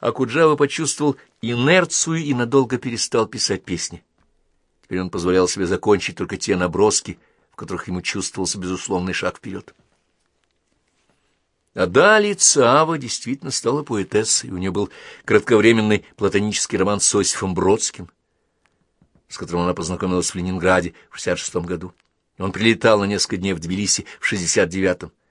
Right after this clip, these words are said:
остановился у нее, познакомился с братьями Челадзе. Ей посвящено стихотворение "Ну как тебе в грузинских Палестинах?", написанное вскоре после ее возвращения в Грузию, куда она уехала, закончив университет.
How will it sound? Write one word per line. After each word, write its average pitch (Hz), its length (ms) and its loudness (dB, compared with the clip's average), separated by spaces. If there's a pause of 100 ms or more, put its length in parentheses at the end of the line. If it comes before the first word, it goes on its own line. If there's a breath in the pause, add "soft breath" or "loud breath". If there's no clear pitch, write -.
(140)
остановился 107 720 2
у 104 60 0
нее, 101 340 4
познакомился 98 720 -2 (240 loud breath)
с 90 120 -6
братьями 98 540 2 (160 soft breath)
Челадзе. 92 680 0 (340 loud breath)
Ей 95 160 -2
посвящено 95 520 -4
стихотворение 92 640 0 (560)
"Ну 101 120 -2
как 113 280 2
тебе 110 220 2
в 107 40 -4
грузинских 101 640 -2
Палестинах?", 104 720 -2 (960)
написанное 101 520 -2
вскоре 98 280 2
после 98 260 -2
ее 98 120 4
возвращения 92 680 -2
в 92 40 -8
Грузию, 87 440 -6 (140)
куда 90 200 -8
она 87 120 -6
уехала, 90 460 -2
закончив 90 480 -8
университет. 87 580 -10